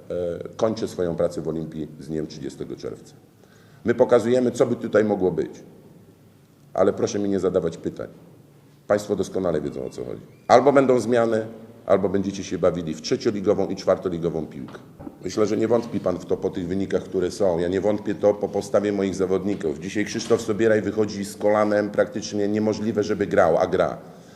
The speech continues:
Dzisiaj, jak pan widzi, jest znoszony Paweł Byrski z boiska, bo gra na własną odpowiedzialność. Ja kocham tych chłopaków, ja ich szanuję i wymagam tego od wszystkich dookoła.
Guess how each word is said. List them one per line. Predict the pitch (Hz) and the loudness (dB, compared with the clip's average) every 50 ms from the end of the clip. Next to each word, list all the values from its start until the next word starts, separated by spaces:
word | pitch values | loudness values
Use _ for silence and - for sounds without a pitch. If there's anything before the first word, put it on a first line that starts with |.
| - - - - - - | -20 -20 -20 -20 -16 -8
Dzisiaj, | 82 107 113 - 117 113 104 101 104 104 - - | -6 -6 0 6 8 10 10 10 8 6 4 2
jak | - 107 107 104 | 2 2 2 4
pan | - 110 110 107 | 4 2 2 2
widzi, | 107 113 98 92 95 104 104 | 0 -4 -4 -4 -4 -2 0
jest | 107 104 98 85 | 0 0 0 0
znoszony | 92 113 110 113 123 117 117 110 | 0 0 0 2 0 2 2 2
Paweł | 104 117 110 101 107 104 101 | 4 4 6 6 6 6 6
Byrski | 107 107 104 104 - 107 | 6 4 4 0 -6 -8
z | 92 87 | -8 0
boiska, | 90 104 107 104 104 - - 117 110 113 | 0 0 0 0 -2 0 2 4 4 4
bo | 107 92 104 | 2 2 0
gra | 95 101 104 | 2 4 2
na | 104 104 95 | 2 2 4
własną | 92 98 98 95 98 101 98 | 4 2 2 2 0 -2 -2
odpowiedzialność. | 95 98 - 98 90 92 87 92 85 78 73 67 64 58 - - - - - - - _ _ - _ _ _ _ _ - | -2 -2 -2 -4 -4 -2 -2 0 0 0 -2 -4 -8 -12 -14 -18 -20 -20 -20 -20 -20 _ _ -20 _ _ _ _ _ 2
Ja | 110 110 | 2 6
kocham | - 135 127 127 123 127 | 6 6 6 6 2 0
tych | 120 117 120 | 0 -4 -2
chłopaków, | - 131 120 117 120 117 117 - 123 117 117 - - - - - - - - - - - - - _ _ - - - - - - - | -2 -2 0 2 2 0 2 2 0 -2 -2 -4 -10 -16 -20 -20 -20 -20 -20 -20 -20 -20 -20 -20 _ _ -20 -20 -20 -20 -14 0 4
ja | 104 101 | 4 4
ich | 107 104 | 4 2
szanuję | - - 110 101 104 104 98 95 90 85 87 - - - - - - - - - | 0 -2 0 0 2 2 2 2 0 -2 -4 -8 -14 -18 -20 -20 -20 -14 -6 -6
i | 101 | -2
wymagam | 87 101 101 98 95 87 87 87 | 0 2 2 2 2 2 0 0
tego | 73 90 85 85 90 | -2 -2 2 2 2
od | 90 - | 2 2
wszystkich | - - 107 - - - 87 78 | -2 -6 -8 -8 -8 -10 -10 -4
dookoła. | 76 85 80 76 - - 69 64 - | -2 -2 -2 0 -2 -4 -4 -4 -6